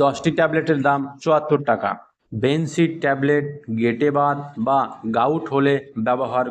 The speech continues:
করা হয়। গেটে বাত বা গাউট হলো এমন এক ধরনের রোগ যে সময় কিন্তু পায়ের বুড়ো আঙুলের গোড়া ফুলে লাল হয়ে যায়, ভয়াবহ ব্যথা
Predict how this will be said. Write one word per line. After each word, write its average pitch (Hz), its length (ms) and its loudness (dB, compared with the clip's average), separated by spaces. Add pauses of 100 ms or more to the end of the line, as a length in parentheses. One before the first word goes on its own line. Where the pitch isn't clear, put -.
করা 110 260 0
হয়। 101 160 -4 (300)
গেটে 117 440 0
বাত 143 180 2 (180)
বা 127 100 2 (200)
গাউট 143 280 0 (440)
হলো 135 200 2 (320)
এমন 139 180 0 (100)
এক 143 160 0
ধরনের 151 440 0
রোগ 131 140 -4 (340)
যে 131 80 2 (100)
সময় 147 320 0
কিন্তু 147 300 0 (460)
পায়ের 143 360 0 (260)
বুড়ো 151 220 4 (140)
আঙুলের 156 380 -2 (280)
গোড়া 139 240 2 (340)
ফুলে 156 320 4 (160)
লাল 131 200 0 (100)
হয়ে 147 260 -2
যায়, 131 200 0 (500)
ভয়াবহ 143 480 0 (220)
ব্যথা 117 300 0